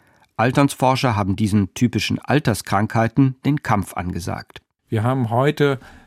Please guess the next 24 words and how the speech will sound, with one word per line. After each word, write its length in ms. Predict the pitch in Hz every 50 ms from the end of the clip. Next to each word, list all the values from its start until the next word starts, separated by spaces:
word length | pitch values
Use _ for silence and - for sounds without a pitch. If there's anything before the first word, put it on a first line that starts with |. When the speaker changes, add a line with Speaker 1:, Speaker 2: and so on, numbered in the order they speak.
| _ -
Speaker 2:
über 300 | 156 160 170 170 156 139
die 160 | 131 131 120
Hälfte 500 | 117 123 131 147 156 - - - - 120
der 340 | 110 117 113 110 107 - -
über 540 | 123 117 117 127 123 117 117 113 107 110 117 - - _
fünfundsechzigjährigen, 1200 | - - 123 120 120 110 104 120 117 117 - - - 120 - - 120 123 120 117 113 107 113 104
die 200 | 110 110 120 -
an 300 | 117 117 113 113 104 -
chronischen 680 | - - - 120 135 139 143 123 - - 123 123 113 -
Krankheiten 540 | - - 123 135 - - 117 107 - -
leiden. 460 | 110 104 98 92 92 90 98 110 104 - _ - - - - - - - - -
Und 180 | - 127 113
zwar 140 | - - 131
an 120 | 123 123
mehreren 400 | 123 127 139 147 135 117 127 123
gleichzeitig. 640 | 110 117 113 123 127 - - - 113 101 92 101 101
Also 140 | 98 107 110
es 60 | 110
ist 60 | 123 120
ein 80 | 113 -
ganz, 380 | - 127 123 160 165 160 - -
ganz 280 | - 139 139 139 123
ernsthaftes 720 | - - 131 127 139 127 - - 135 123 - - 135 117
Problem. 540 | - - - 120 113 113 117 127 139 147 147